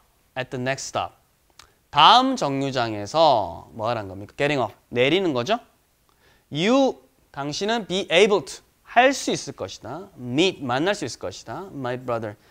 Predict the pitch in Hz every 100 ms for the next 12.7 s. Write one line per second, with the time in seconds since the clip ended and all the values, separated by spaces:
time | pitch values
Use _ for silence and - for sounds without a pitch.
0 | _ _ 123 156 214 269 _ 107 95 110
1 | 190 214 151 143 202 262 - 107 - 110
2 | 147 294 - _ _ - 123 151 147 107
3 | - 82 - _ _ _ _ _ _ _
4 | _ - 165 240 302 294 202 175 170 160
5 | 147 143 175 214 277 277 - _ _ _
6 | _ _ - 156 180 170 131 147 240 -
7 | - _ _ _ _ _ _ _ 185 185
8 | 311 330 190 135 - 117 110 123 107 123
9 | 185 202 139 156 180 247 226 135 107 123
10 | 185 175 131 101 90 90 _ _ _ _
11 | _ _ - 147 220 180 - 220 208 143
12 | 110 107 101 117 127 113